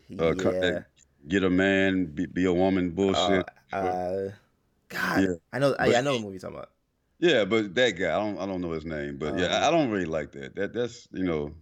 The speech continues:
Speaker 1: that, <laughs> tho-, those, I mean, no diss, no diss, but hey, man, this is No Chase, bro. Shit.
Speaker 2: Yeah.
Speaker 1: But yeah,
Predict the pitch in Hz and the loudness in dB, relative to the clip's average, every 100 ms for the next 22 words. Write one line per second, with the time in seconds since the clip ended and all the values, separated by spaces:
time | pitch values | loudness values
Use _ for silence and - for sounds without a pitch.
0 | _ - 98 82 _ _ - - - - | _ -2 -2 -4 _ _ -10 -8 -8 -12
1 | - 160 80 - - - - - _ _ | -2 -2 0 -6 -10 -16 -20 -20 _ _
2 | 123 127 110 143 127 147 160 165 196 170 | -2 0 4 4 4 2 2 2 0 2
3 | 185 180 - 120 139 156 156 156 - 127 | 0 0 -8 -12 -10 -6 -6 -6 -8 -6
4 | 143 127 117 117 120 123 117 113 110 131 | -2 -2 -2 -4 -6 -8 -4 -4 -2 0
5 | 98 90 85 90 90 - - 82 127 113 | 0 -4 -4 -4 -4 -6 -4 -4 -2 -2
6 | 92 92 101 | 0 0 0